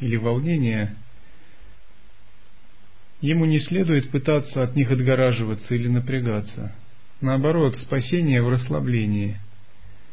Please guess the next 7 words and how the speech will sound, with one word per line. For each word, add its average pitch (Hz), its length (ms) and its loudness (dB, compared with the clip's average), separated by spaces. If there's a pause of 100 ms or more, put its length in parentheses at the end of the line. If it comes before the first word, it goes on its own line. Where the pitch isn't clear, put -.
(380)
Ему 165 240 6
нужно 147 400 6
уступить, 151 760 0
стать 127 360 0
мягким, 123 540 2
подобно 117 420 2
воде, 107 480 2